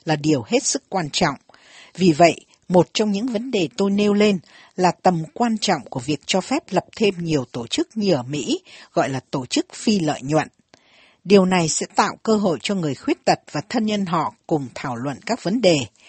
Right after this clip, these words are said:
những trở ngại và sự kỳ thị họ gặp phải, đồng thời cũng tăng sức mạnh cho họ. Người khuyết tật cần hiểu luật lệ dành cho họ thế nào và cần có tiếng nói để thay đổi cách vận hành của chính phủ và đất nước.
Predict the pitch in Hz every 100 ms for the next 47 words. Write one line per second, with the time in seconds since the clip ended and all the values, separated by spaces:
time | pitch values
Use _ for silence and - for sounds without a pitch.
0 | _ _ - 196 339 - 165 135 160 151
1 | - - 156 151 - 151 _ 165 147 -
2 | 160 147 - 139 113 156 - 185 143 123
3 | 139 _ _ _ - 185 160 143 175 143
4 | - 151 247 - 202 170 - - - 170
5 | - - 170 175 151 - - _ _ _
6 | _ 196 185 160 311 403 - - - 170
7 | 139 135 175 127 143 - 160 156 - 160
8 | 160 139 220 185 151 - 208 220 170 127
9 | _ - - 165 - 175 151 - 180 -
10 | 202 262 196 233 359 165 139 - 277 233
11 | 175 139 117 - - 170 165 - 123 156
12 | 127 - 135 - 185 - 180 123 - 123
13 | 190 - 196 247